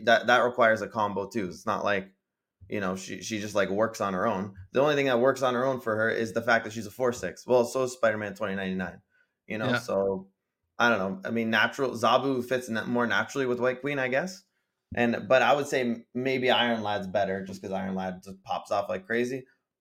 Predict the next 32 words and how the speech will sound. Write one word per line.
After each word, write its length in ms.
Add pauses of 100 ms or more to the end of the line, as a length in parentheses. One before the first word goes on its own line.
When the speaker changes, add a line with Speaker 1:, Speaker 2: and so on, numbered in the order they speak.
Speaker 1:
But 220
Speaker 2:
Yeah. 100
Speaker 1:
not 200
to 120
say 180
twenty 240
ninety-nine 540 (180)
can't 300
pop 240
off 180
like 160
crazy. 280
I 20
mean, 140
if 100
it, 180
if 140
it 100
hits, 400
if 140
it 80
hits 220
hard, 320
like, 320
if 480
it 180
hits 180
Speaker 2:
Yeah. 140
Speaker 1:
something 220
that 160
matters, 420
like, 240